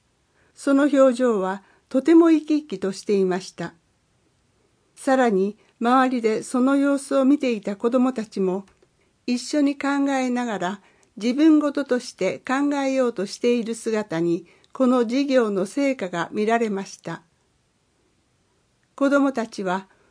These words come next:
言葉が通じなければ何もできないではなく、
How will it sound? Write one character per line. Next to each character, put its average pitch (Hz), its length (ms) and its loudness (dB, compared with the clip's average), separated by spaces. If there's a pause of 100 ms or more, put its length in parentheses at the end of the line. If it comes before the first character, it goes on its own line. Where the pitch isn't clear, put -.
(240)
言 285 280 2
葉 294 120 2
が 233 140 -2
通 277 320 -2
じ 277 80 2
な 254 160 0
け 254 120 -4
れ 190 100 -2
ば 175 260 -4
何 226 280 4
も 311 160 8
で 277 140 -2
き 285 140 0
な 262 160 2
い - 100 -10 (200)
で 254 160 2
は 226 120 0
な 220 160 -4
く、 202 280 -10